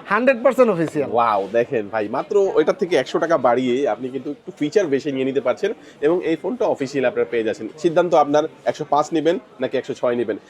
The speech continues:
Speaker 2: একশো পাঁচ নিলে পঁচিশশো, একশো ছয় নিলে ছাব্বিশশো টাকায় পাবেন আপনারা। তারপর কোনটা দেখবো ভাইয়া?
Speaker 1: তারপরে আমরা দেখবো নোকিয়ার আরেকটি নিউ কামিং একটি ফোন, একশো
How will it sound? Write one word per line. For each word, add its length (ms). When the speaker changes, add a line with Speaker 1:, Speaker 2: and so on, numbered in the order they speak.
Speaker 2:
একশো 200
পাঁচ 240
নিলে 200
পঁচিশশো, 480
একশো 140
ছয় 180
নিলে 160
ছাব্বিশশো 400
টাকায় 200
পাবেন 240
আপনারা। 220
তারপর 240
কোনটা 160
দেখবো 140
ভাইয়া? 160
Speaker 1:
তারপরে 380
আমরা 200
দেখবো 320
নোকিয়ার 520
আরেকটি 540
নিউ 300
কামিং 400
একটি 200
ফোন, 280
একশো 420